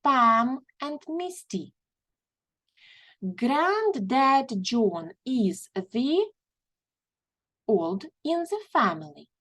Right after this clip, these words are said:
Нам потрібно прикметник в дужечках поставити в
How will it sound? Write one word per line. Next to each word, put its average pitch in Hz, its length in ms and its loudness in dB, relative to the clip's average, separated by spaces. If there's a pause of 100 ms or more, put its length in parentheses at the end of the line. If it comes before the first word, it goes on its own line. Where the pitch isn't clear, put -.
Нам 320 300 0
потрібно 240 640 -4
прикметник 202 720 0
в 165 40 -14
дужечках 196 640 0
поставити 277 560 0
в 247 100 -10